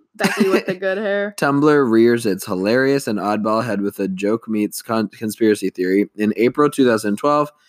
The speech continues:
Speaker 2: um, somebody posted a high school picture of Swift claiming it was a friend named Becky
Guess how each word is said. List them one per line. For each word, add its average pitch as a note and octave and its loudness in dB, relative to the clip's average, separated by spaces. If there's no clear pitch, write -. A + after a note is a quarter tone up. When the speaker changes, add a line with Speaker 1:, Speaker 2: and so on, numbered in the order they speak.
Speaker 2:
um, G2 -2
somebody A#2+ 2
posted A2+ -2
a G2 0
high G#2 -2
school A2+ -4
picture G#2 -4
of F#2+ -4
Swift - -4
claiming G#2+ -2
it F#2 -4
was F#2+ -4
a F#2 -6
friend G2+ -4
named F#2 -4
Becky F#2+ -4